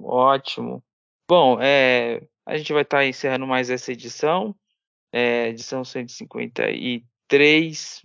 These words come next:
Agradecer a todos que nos prestigiaram mais uma vez. É, pegou esse tempo aí pra ver, pelo menos hoje, a gente não chorando tanto, não reclamando tanto, não desabafando tanto, mas falando de vitória,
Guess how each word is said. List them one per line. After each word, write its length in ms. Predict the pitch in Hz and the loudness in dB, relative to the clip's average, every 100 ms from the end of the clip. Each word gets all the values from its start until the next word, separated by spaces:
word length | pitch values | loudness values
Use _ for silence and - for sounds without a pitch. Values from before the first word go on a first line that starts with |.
| - | -4
Agradecer 680 | 120 123 131 127 127 - | -2 0 0 -2 -4 -2
a 80 | 123 | -2
todos 540 | 117 135 135 127 - - | -2 -4 -4 -4 -14 -16
que 200 | - 120 - | -16 -16 -12
nos 180 | 127 | -12
prestigiaram 1000 | - 127 123 127 117 120 - 139 143 139 | -8 -8 -6 -6 -8 -6 -2 0 2 0
mais 240 | 127 123 120 | -4 -4 -4
uma 200 | 120 120 | -8 -6
vez. 580 | 120 135 135 127 - _ _ _ _ _ _ _ _ _ _ | 0 0 0 -4 -12 _ _ _ _ _ _ _ _ _ _
É, 240 | 120 123 123 | 0 0 2
pegou 280 | 135 127 | 2 4
esse 280 | 131 127 - | 2 0 -12
tempo 440 | 131 131 127 127 127 | -4 0 0 2 2
aí 360 | 123 127 123 _ _ _ _ _ | 2 0 -4 _ _ _ _ _
pra 160 | 131 127 | 4 4
ver, 340 | 120 131 127 | 4 -2 -2
pelo 200 | 131 139 | 0 0
menos 340 | 139 147 131 123 | 0 -4 -4 -2
hoje, 220 | 135 135 | -2 -2
a 40 | |
gente 220 | 131 - | -4 -8
não 100 | 131 | -10
chorando 540 | 131 - 135 123 127 120 | -10 -4 -2 -2 -4 -8
tanto, 380 | - 139 156 127 | -4 -4 -4 -8
não 100 | 127 | -8
reclamando 480 | 131 - 123 123 | -8 -6 -6 -6
tanto, 120 | 123 135 | -6 -4
não 120 | 143 | 0
desabafando 880 | 135 143 131 139 - - 139 131 123 | 2 4 2 -2 -12 -4 -4 -4 -4
tanto, 400 | - 147 165 127 | -2 -2 -4 -8
mas 160 | 123 | -8
falando 340 | - 131 131 127 | -4 -6 -4 -8
de 120 | 127 | -8
vitória, 640 | 127 123 127 135 147 131 | -8 -2 4 4 4 -2